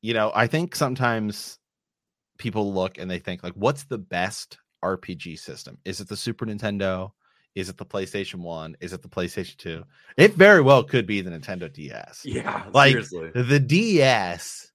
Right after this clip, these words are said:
Speaker 1: it's, like, hard to sort of think about because it's, like, for, I, one, I just think in general handheld, like, when people think of video games, it's always, like, the consoles first and then the, and then the handheld second.
Speaker 2: Right.
Speaker 1: But the D S was, like, just as successful as the Wii.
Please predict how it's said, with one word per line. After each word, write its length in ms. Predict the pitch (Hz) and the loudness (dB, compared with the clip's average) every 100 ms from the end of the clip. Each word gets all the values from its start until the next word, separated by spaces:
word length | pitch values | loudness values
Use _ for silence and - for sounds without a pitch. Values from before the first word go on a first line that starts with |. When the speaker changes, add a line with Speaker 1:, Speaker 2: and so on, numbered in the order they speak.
| _ _ | _ _
Speaker 1:
it's, 140 | 120 | -2
like, 140 | 151 143 | 0 2
hard 320 | 160 190 190 | 4 4 2
to 100 | 151 | -4
sort 220 | 156 139 | -4 -2
of 140 | 104 | -4
think 260 | - 107 113 | -6 -10 -4
about 260 | 123 127 101 | 0 0 0
because 640 | 104 113 104 101 - - _ _ _ _ _ | -4 -2 -2 -4 -10 -18 _ _ _ _ _
it's, 320 | 123 117 - - | -8 -8 -8 -18
like, 140 | 123 _ _ - | -20 _ _ -12
for, 120 | - | 0
I, 200 | 139 143 139 | 2 2 0
one, 320 | 143 175 190 | 2 4 4
I 140 | 151 | 0
just 160 | 156 220 | -2 -4
think 180 | 202 175 | -8 -6
in 120 | 120 | -4
general 340 | 107 107 107 | -2 -2 -2
handheld, 540 | 95 98 98 110 104 101 | -4 -6 -2 -2 -2 -4
like, 120 | 101 | -10
when 80 | 107 | -8
people 200 | 175 160 | -8 -8
think 140 | 147 | -10
of 60 | 110 | -8
video 220 | 104 101 | -8 -8
games, 300 | 95 98 95 _ _ _ - - | -8 -10 -12 _ _ _ -16 -10
it's 160 | 104 - | -10 0
always, 580 | 110 123 127 123 107 98 | 2 4 4 2 -2 -8
like, 220 | 90 85 _ _ | -10 -10 _ _
the 80 | 92 | -10
consoles 600 | - 95 95 95 90 - | -6 -6 -6 -10 -10 -10
first 380 | 82 90 95 | -8 -8 -10
and 120 | 95 95 | -14 -16
then 120 | 82 | -14
the, 140 | 82 - | -16 -12
and 120 | 90 | -10
then 80 | 85 | -10
the 80 | 73 | -14
handheld 420 | 82 92 95 87 | -12 -8 -8 -10
second. 440 | - 76 - 107 _ _ _ | -10 -12 -10 -12 _ _ _
Speaker 2:
Right. 380 | 76 73 143 139 _ | -12 -10 -10 -14 _
Speaker 1:
But 180 | 147 139 | 4 6
the 80 | 139 | 2
D 300 | 143 254 170 | 0 4 8
S 300 | 165 123 - | 8 6 -2
was, 220 | 107 117 | -8 -2
like, 220 | 110 - | -2 -2
just 280 | - 135 139 | 0 0 0
as 320 | 101 113 117 - | 2 4 4 0
successful 640 | - - 107 98 - 87 | -10 -4 -2 -2 -6 -6
as 180 | 85 - | -6 -10
the 120 | 73 | -18
Wii. 280 | 73 76 | -16 -18